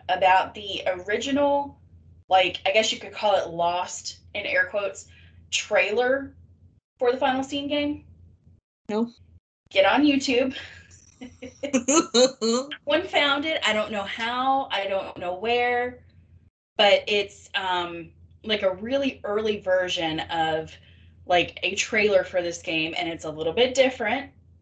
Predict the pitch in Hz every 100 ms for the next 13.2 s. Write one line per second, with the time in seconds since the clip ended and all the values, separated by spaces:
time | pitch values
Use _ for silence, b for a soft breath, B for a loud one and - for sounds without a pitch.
0 | - - 185 - 180 165 170 160 - -
1 | 180 185 208 - - 190 190 196 208 226
2 | 233 226 214 208 208 196 202 190 185 175
3 | 165 165 170 165 175 196 220 240 254 254
4 | 247 254 - 254 262 208 175 170 - _
5 | _ _ - 180 175 165 214 277 - B
6 | B B B 202 - - - - 196 190
7 | 185 180 185 180 170 170 175 170 165 269
8 | 302 - B B - 196 185 170 170 180
9 | 202 202 - 202 208 - 196 190 185 -
10 | - 190 170 160 160 156 - _ - -
11 | - _ - 196 190 175 165 170 156 147
12 | 151 156 - 175 190 185 156 151 - 156
13 | 147 143